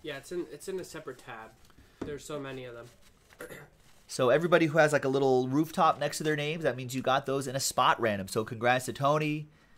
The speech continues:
Speaker 2: Anthony, Josh, and Jason. Got some nice teams there.
Speaker 1: Should be at the top of the site.
Speaker 2: Yeah, Jesse, if you go to the, oh, maybe it's not in the football. I think it might be in a,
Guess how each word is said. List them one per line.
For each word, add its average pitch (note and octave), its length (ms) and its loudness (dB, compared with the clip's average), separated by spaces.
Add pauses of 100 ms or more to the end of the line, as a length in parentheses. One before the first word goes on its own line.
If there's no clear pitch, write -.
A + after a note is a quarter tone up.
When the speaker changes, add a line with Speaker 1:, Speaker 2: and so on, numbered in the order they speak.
(160)
Speaker 2:
Anthony, D3 520 -2
Josh, C3 460 4
and A2+ 100 -10
Jason. D3 560 -2 (760)
Got A2+ 180 -8
some A2 200 -10
nice A2+ 300 -4
teams A#2+ 360 -6
there. C#3 380 2 (100)
Speaker 1:
Should - 200 -16
be G3+ 60 -2
at F3+ 80 -8
the D3+ 60 -12
top C3 320 -14
of B2 80 -16
the B2 100 -20
site. A#2 220 -18 (3000)
Speaker 2:
Yeah, C#3+ 160 10
Jesse, C#3+ 260 6
if D3+ 100 0
you F#3 80 -2
go G#3 140 4
to F3+ 80 4
the, A#2 420 6 (160)
oh, A2 160 0
maybe C#3 220 -2
it's C3+ 80 -4
not C3 160 2
in A#2 80 -4
the G#2 60 -4
football. G#2 400 4
I C3 100 8
think F#3+ 140 2
it E3+ 60 2
might D#3 120 8
be D3+ 80 6
in C3+ 60 4
a, A#2+ 80 6